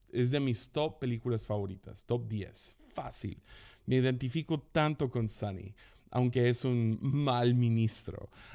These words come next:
Ah, y parte del chiste es ver la, lo complicado que puede ser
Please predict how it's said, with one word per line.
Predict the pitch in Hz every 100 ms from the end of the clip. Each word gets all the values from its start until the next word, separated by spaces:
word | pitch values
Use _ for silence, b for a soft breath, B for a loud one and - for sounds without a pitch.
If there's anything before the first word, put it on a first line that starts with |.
| 110
Ah, | 110 110 101 95
y |
parte | 107 131 147 139
del | 117
chiste | - 120 110 113
es | 110 101
ver | 113 113 107 110 -
la, | 110 107 101 98 -
lo | 107 107 -
complicado | 110 104 107 104 117 120 120
que | 117
puede | 113 110 104 101
ser | - 101 95